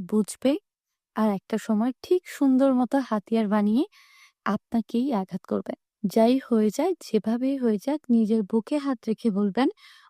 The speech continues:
"All is well।" তারপর আপনার জীবনের সমস্যাগুলোকে খুব হেয় করে বলুন, "আরে ধুস।"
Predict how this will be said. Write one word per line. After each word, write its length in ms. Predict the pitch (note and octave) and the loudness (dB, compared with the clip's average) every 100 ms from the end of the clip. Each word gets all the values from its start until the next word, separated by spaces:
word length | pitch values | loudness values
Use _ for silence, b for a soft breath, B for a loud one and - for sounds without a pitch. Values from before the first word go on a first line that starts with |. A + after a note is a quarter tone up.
| _ | _
"All 220 | G#3 A3 G#3 | 2 4 4
is 200 | G3 F3 F#3+ | 0 -4 -8
well।" 260 | F#3+ - G#3+ - _ _ _ - | -10 -10 -14 -18 _ _ _ 0
তারপর 380 | A3 G#3+ - F4+ | 0 2 0 0
আপনার 240 | A4 - B3 | 0 2 2
জীবনের 420 | G#3+ A3 A#3 A#3+ | 2 2 2 0
সমস্যাগুলোকে 840 | - A#3 A3+ - B3+ A3 A#3 A3+ C#4 - | 0 0 0 -2 -2 0 -2 -2 -6 -8
খুব 240 | - F4+ F4 | 0 2 2
হেয় 240 | B3+ B3+ A#3 | 2 0 0
করে 240 | - A3+ | 0 -2
বলুন, 300 | G3 G#3+ A3+ F4+ - - | 0 0 0 -2 -6 -4
"আরে 200 | B3 C#4 G#3+ - | 2 4 2 -4
ধুস।" 600 | - B3+ B3+ C4 C#4+ F#4+ | -2 2 2 2 2 -2